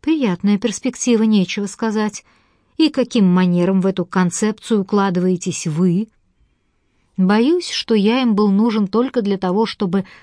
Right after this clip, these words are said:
заманить вас в катакомбы, мужественно признался Старыгин.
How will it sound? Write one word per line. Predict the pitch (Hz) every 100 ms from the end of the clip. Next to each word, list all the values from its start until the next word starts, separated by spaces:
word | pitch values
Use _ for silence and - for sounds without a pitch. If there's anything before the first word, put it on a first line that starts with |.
| -
заманить | 170 190 180 175 175 220
вас | 190 190
в | - -
катакомбы, | 226 208 196 - 185 190 151 - _ _ _ _ _ -
мужественно | 175 160 151 - 180 165
признался | 165 190 185 180 156 180
Старыгин. | - 220 214 180 151 139